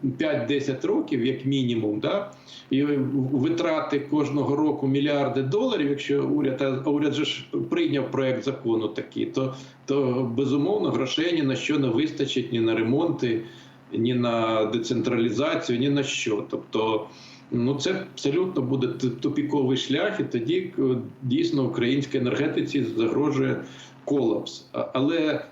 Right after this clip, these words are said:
е, якщо все ж таки уряд від цієї безумної ідеї відмовиться і почне дійсно працювати на країну,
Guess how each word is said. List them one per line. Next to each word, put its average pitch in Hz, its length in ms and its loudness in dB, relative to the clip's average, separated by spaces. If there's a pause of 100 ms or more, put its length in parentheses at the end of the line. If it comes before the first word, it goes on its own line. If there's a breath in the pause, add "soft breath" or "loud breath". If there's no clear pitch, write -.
(140)
е, 131 360 0
якщо 135 480 0
все 151 240 -2
ж 143 100 -6
таки 139 200 -2
уряд 143 320 2
від 131 200 0
цієї 143 220 2
безумної 135 560 2
ідеї 127 560 0 (320 loud breath)
відмовиться 156 840 0
і 120 120 2
почне 131 560 0
дійсно 131 420 0
працювати 131 720 0
на 120 120 0
країну, 185 600 0